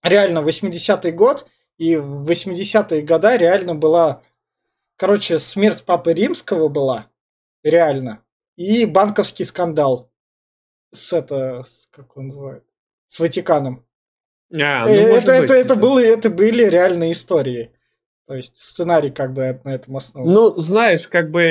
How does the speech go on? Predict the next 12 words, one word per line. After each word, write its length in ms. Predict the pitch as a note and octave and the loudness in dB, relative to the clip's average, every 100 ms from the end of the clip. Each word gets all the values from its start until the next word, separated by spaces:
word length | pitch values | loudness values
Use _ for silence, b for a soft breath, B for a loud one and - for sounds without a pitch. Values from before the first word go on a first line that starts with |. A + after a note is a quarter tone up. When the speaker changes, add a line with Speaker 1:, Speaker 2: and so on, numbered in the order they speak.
| D#3 D3+ | 2 0
Speaker 2:
я 580 | D3+ F#3 F#3 F3+ E3 D#3 | 0 0 2 4 2 0
в... 840 | C#3+ D3 D#3+ D#3 D3+ D3 D3 C#3+ | -4 -4 -2 0 0 0 0 -2
не 200 | D3+ E3 | -2 -4
хочу 300 | E3 F3+ F3+ | -2 -4 -2
оскорбить 440 | E3 - D#3+ D#3+ G3+ | -4 -4 -6 -4 -2
Speaker 1:
Эх. 100 | F3+ | -2
Speaker 2:
чувства 180 | E3+ E3 | -2 -2
верующих, 500 | G3+ D#3 - C#3 D3 | -2 -2 -6 -8 -6
но 120 | D3+ | -8
церковь 420 | D3 G3+ G3+ D3 | -6 -8 -8 -16
всегда 300 | - C#3+ F#3 E3+ | -14 -2 -2 0
была, 800 | D#3 D3 C3 B2+ B2 A#2 A#2 | 0 2 4 2 0 -6 -12